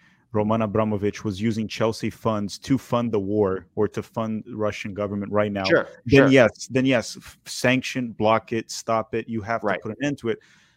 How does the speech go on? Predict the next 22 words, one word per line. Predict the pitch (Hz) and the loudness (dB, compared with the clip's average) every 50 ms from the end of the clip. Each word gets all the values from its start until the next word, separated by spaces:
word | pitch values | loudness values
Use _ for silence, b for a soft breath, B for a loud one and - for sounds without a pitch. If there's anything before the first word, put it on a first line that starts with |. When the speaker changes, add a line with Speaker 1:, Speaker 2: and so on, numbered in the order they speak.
| b b - | b b 0
Speaker 1:
But | 117 131 131 | 2 4 4
it | 131 123 - | 4 2 -2
seems | - - 151 156 156 151 127 147 | -4 -4 -2 -2 -2 -2 -2 -2
like | 139 135 131 - | -2 -2 -2 -4
it's | 127 - - - | -6 -8 -8 -6
more | 123 123 131 131 123 | -2 0 0 0 0
based | 113 107 123 123 123 - - - - _ | 0 -2 -2 -2 -2 -2 -6 -14 -12 _
on | - 120 120 120 117 117 113 113 113 - - _ - | -4 -4 -2 -2 -2 -2 -4 -6 -8 -10 -14 _ -10
ties | - 117 117 117 117 117 107 101 | -6 -2 -2 0 0 -2 -6 -10
he | - - 113 | -12 -12 -10
used | 104 98 110 131 139 - - | -8 -6 -6 -6 -6 -8 -8
to | 151 139 | -10 -8
have | 135 151 147 - | -6 -8 -4 -4
or | 113 107 | -4 -2
does | 90 107 104 110 107 104 | 0 2 2 2 2 2
have, | 120 120 123 139 139 - _ _ _ | 0 0 0 -2 -6 -10 _ _ _
right? | - 101 98 104 117 - - - | -6 -4 -2 -2 -4 -6 -8 -10
I, | - 113 - - | -10 -10 -8 -6
I | 113 110 | -6 -4
Speaker 2:
Right. | 104 95 90 - - _ - | -4 -4 -4 -6 -10 _ -18
Speaker 1:
don't | 98 101 117 - - | -16 -16 -16 -14 -14
know. | 101 95 95 98 98 | -12 -10 -10 -12 -14